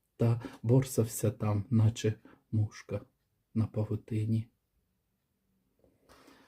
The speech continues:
Вона покинула його восени, так,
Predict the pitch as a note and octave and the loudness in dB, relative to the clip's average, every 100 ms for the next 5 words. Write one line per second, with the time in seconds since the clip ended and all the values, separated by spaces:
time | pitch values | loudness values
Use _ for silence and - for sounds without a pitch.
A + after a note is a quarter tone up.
0 | - A#2+ C3+ C#3 C3+ - C3 B2 A#2+ A#2 | -2 6 8 8 4 2 4 4 4 2
1 | A#2 A#2 A#2+ A2 - A#2 A2+ - A#2+ G#2+ | 2 4 2 0 -2 -2 -2 -2 0 2
2 | G2 F2+ - _ _ _ _ _ _ _ | 0 -6 -16 _ _ _ _ _ _ _
3 | _ _ _ - A#2 A2+ - | _ _ _ -4 -2 -2 -6